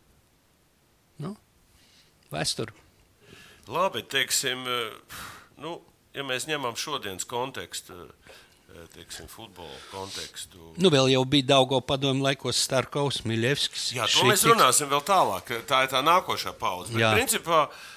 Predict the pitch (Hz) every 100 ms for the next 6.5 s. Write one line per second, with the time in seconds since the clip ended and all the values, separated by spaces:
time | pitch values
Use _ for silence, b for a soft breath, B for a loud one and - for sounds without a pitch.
0 | B - 117 120 113 113 113 - - 113
1 | - 110 101 113 113 95 76 B B B
2 | 78 B B - _ - 123 127 160 123
3 | 120 - 147 139 113 - 110 104 113 113
4 | B B B B B B - _ _ -
5 | - - _ - _ _ _ _ 143 123
6 | - 135 123 120 113